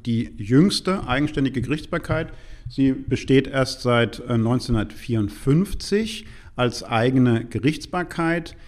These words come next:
die die Aufgabe hat, die Entscheidungen der Versicherungsträger und anderen Verwaltungs-, ähm, Stellen, die sich mit der Prüfung von sozialrechtlichen Fragen beschäftigten, zu überprüfen. Weiterhin jung im Sinne von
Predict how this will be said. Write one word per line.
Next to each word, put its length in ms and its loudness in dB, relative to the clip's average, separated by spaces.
die 140 4
die 160 0
Aufgabe 640 0
hat, 320 -2
die 120 -4
Entscheidungen 840 0
der 440 4
Versicherungsträger 1120 0
und 260 -4
anderen 300 2
Verwaltungs-, 920 -2
ähm, 440 0
Stellen, 800 2
die 120 0
sich 360 0
mit 240 0
der 460 2
Prüfung 340 4
von 160 -2
sozialrechtlichen 680 -4
Fragen 420 -2
beschäftigten, 760 -4
zu 180 -4
überprüfen. 920 4
Weiterhin 540 4
jung 400 2
im 180 0
Sinne 280 2
von 480 0